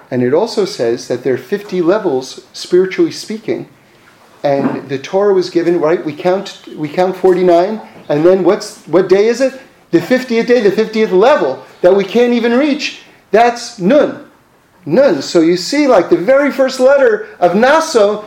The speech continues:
is Nun. It's a complete description of the Torah. The fiftieth day that we left Egypt, we get it,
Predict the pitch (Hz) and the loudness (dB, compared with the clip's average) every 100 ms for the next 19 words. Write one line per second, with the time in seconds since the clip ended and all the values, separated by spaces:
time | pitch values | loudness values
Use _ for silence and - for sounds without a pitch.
0 | - - 185 170 233 349 240 214 240 - | -4 0 2 2 2 4 2 -2 -8 -14
1 | - - 220 220 240 240 233 262 320 294 | -20 0 2 2 2 0 0 2 2 2
2 | 311 - - _ _ _ 233 - - 330 | -4 -10 -20 _ _ _ -2 0 0 0
3 | 349 - 214 247 262 - _ _ _ _ | 0 0 0 0 -4 -10 _ _ _ _
4 | 220 233 262 - 269 311 214 - - _ | 0 2 2 2 4 4 2 -2 -12 _
5 | _ - 165 - 294 302 302 247 240 185 | _ -2 -2 0 -2 -2 -2 0 0 2
6 | 196 233 285 339 - - _ _ _ 202 | 2 4 2 0 -4 -20 _ _ _ 0
7 | 214 208 226 220 240 294 269 277 247 277 | 2 2 0 0 -2 0 2 2 2 4
8 | 311 349 | 4 2